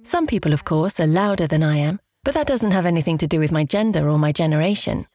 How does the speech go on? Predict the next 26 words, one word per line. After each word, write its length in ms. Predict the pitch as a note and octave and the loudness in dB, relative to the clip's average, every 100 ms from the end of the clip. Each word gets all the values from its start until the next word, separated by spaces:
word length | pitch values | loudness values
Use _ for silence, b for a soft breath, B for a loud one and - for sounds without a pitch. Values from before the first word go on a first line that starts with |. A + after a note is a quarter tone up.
| _ | _
I'm 100 | F#3+ | -2
just 200 | G3 F#3 | 0 0
not 160 | F#3+ F#3 | 0 0
a 60 | F#3 | 0
very 220 | E3+ F3 | 0 2
loud 260 | F3 E3 | 0 -2
person. 520 | - A3 G#3+ - D3 D3 _ - F#3 F3+ | -2 -2 -2 0 -2 -4 _ -20 -10 -2
In 120 | F3+ | 0
my 160 | F3+ E3 | 0 0
career, 460 | E3+ F3 G#3+ D#3+ - | 0 0 2 0 0
I've 220 | E3+ D#3+ | 0 0
also 360 | - B3 - E3 | -2 0 0 2
learned 260 | D3+ D3 | 2 2
how 160 | F3 D#3+ | 0 0
I 80 | D#3+ | 0
need 200 | E3 D3+ | -2 -2
to 100 | E3 | -6
talk, 480 | - A3 D#3 - - B B B | -2 -2 -2 -6 -16 B B B
how 120 | A#3 | -2
to 100 | A3+ | -2
take 180 | A3+ A3+ | -2 -2
my 140 | G#3+ | -2
seat 400 | G#3 - B3+ F3 | 0 0 0 0
at 100 | D#3+ | -2
the 60 | D#3+ | -4
table, 520 | - G3 F3 C#3+ C#3+ | -2 0 0 -2 -4